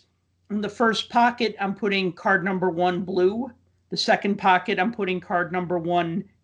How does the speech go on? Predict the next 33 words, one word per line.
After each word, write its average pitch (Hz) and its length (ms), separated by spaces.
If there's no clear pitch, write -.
green. 190 640
The 190 80
third 214 360
pocket, 175 420
I'm 175 120
putting 180 260
card 175 280
number 170 240
one 156 280
red. - 380
And 180 120
then 180 160
on 180 220
the 180 80
next 220 340
row, 175 380
uh, 165 220
in 185 80
the 165 60
fourth 208 340
pocket, 170 340
I'm 170 100
putting, 170 440
you 165 100
know, 151 420
uh, 147 120
card 185 400
two, 214 200
two, 190 280
and 160 160
two 143 360
in 156 180
blue, 160 500